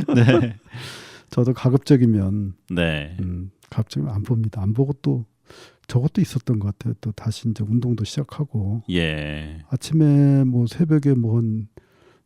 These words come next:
Speaker 2: 여섯 시 쯤에 일어나서 운동하려면
Speaker 1: 네.
Speaker 2: 저녁에 늦게 자면 좀 안 되잖아요. 그죠?
Speaker 1: 그렇죠.
Speaker 2: 어, 그것도 또 하나의 방법이더라고요.
Speaker 1: 네.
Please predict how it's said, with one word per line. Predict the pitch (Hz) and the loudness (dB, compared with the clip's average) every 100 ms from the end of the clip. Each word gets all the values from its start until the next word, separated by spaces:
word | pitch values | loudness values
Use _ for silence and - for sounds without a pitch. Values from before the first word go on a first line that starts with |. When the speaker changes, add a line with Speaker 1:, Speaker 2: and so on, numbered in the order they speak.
| 131 | 0
Speaker 2:
여섯 | 113 | 2
시 | 147 - | 2 0
쯤에 | - 127 127 | -6 0 2
일어나서 | 113 117 117 - | 4 4 2 2
운동하려면 | 120 120 123 123 113 95 95 92 101 92 | 2 4 2 2 2 0 0 -2 -2 -2
Speaker 1:
네. | 87 87 76 73 76 | 0 0 0 -6 -12
Speaker 2:
저녁에 | - 110 113 | -4 0 0
늦게 | 104 - 127 | 0 0 0
자면 | 117 104 | 2 0
좀 | - 98 90 | -4 -6 -6
안 | 98 | -2
되잖아요. | 113 104 98 95 | -2 -2 -2 -6
그죠? | - - 107 | -10 -10 -6
Speaker 1:
그렇죠. | 98 95 - 76 73 82 113 | -4 -4 -4 -10 -10 -18 -10
Speaker 2:
어, | 104 95 | -8 -8
그것도 | - 120 - 156 127 - | -6 -8 -6 -6 -6 -8
또 | 120 | -8
하나의 | - 135 | -4 -4
방법이더라고요. | - 113 110 127 110 101 95 - 117 131 - | -2 -2 2 0 0 -4 -6 -8 -16 -12 -2
Speaker 1:
네. | 87 82 78 76 76 | 0 2 0 -4 -8